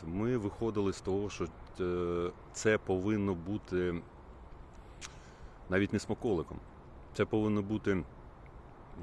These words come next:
так-, таким продуктом, який може замінити навіть їжу,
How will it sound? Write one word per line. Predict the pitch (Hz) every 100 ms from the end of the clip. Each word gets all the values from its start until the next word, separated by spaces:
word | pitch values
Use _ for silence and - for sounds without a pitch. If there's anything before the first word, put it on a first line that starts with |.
| 80 85 82 - - -
так-, | - - - - - - -
таким | - - 135 120
продуктом, | 104 95 156 180 - 104
який | 92 92 - 123 131 104 - - - - - - - - - - - - - -
може | 107 120 110
замінити | 92 104 107 110 127 131 101 90 82
навіть | 90 101 95 90
їжу, | 87 101 87 -